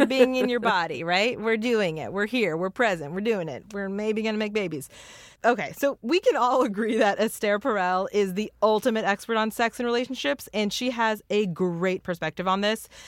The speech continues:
basically on how Americans need sex to be productive and practical, not just in terms of making babies, but, like, in making us healthier and happier, not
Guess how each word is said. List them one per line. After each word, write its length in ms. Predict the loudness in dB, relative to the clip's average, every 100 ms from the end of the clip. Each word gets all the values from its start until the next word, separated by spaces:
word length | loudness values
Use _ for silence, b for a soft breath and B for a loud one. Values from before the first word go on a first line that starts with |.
| B
basically 500 | 2 2 2 0 2 4
on 160 | 2
how 240 | 2 0 2
Americans 580 | 4 2 2 0 0
need 320 | -2 0 0 -2
sex 400 | -2 -2 -2 -10
to 60 | -6
be 140 | -6
productive 480 | -4 0 0 -2 -6
and 100 | -6
practical, 680 | -4 -6 -4 -4 -2 -4 -6 -6
not 240 | 0 0 0
just 260 | -4 -6 -8
in 80 | -2
terms 240 | -2 -2
of 60 | -4
making 280 | -4 -6
babies, 400 | -4 -2 -2 -2
but, 160 | -2 -2
like, 280 | -2 -2 -6 B B B
in 180 | 0 2
making 360 | 4 2 0 -2
us 120 | -4
healthier 500 | -2 0 0 0 0
and 100 | 0
happier, 640 | 0 -2 0 -2 -2 -4 -8 B B B _ _ _
not 320 | -2 2 2